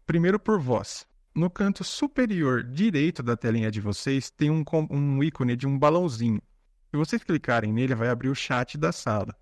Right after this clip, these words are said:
Nesse chat vocês podem tá interagindo, fazendo perguntas, comentários. E se vocês se sentirem mais à vontade, vocês podem até subir no palco pra falar com a gente. Pra fazer isso, vocês vão clicar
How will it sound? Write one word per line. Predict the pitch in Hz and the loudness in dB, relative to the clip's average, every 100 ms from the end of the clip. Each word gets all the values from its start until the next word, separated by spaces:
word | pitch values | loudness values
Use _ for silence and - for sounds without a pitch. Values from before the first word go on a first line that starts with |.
| _ _ _ - | _ _ _ -6
Nesse | 170 - | -4 -2
chat | 196 196 | 0 0
vocês | - - | -2 0
podem | 160 147 143 | 2 2 0
tá | 131 135 | -2 -4
interagindo, | 135 143 123 123 | -2 0 0 -2
fazendo | 117 120 117 | -2 -2 -2
perguntas, | 117 147 147 120 135 135 123 113 | -2 -2 0 0 0 0 -2 -6
comentários. | - 117 113 127 110 120 139 - _ _ _ _ _ _ _ _ | -2 -2 0 0 0 0 -6 -16 _ _ _ _ _ _ _ _
E | 165 | -4
se | 170 202 | 0 2
vocês | 208 233 - | 2 2 -2
se | 233 | -2
sentirem | 202 - 131 | -2 0 0
mais | 120 110 110 | 0 0 0
à | |
vontade, | 120 160 170 160 175 | -2 -4 0 0 0
vocês | 190 190 | -2 -6
podem | - 190 185 | -2 -2 0
até | 180 208 | -2 -4
subir | - 220 185 | -2 -2 0
no | 247 | -2
palco | 277 185 185 208 | 2 4 4 2
pra | - 202 | -4 -4
falar | - 185 175 | 0 0 0
com | - | 0
a | 247 | -2
gente. | 147 110 - - _ _ _ _ _ | 0 -4 -6 -16 _ _ _ _ _
Pra | - 359 | -2 0
fazer | - 135 117 | 0 0 0
isso, | 127 131 120 | 0 -2 -2
vocês | 120 135 | -4 -2
vão | 135 | -2
clicar | 147 135 - 131 131 | 0 -2 0 0 0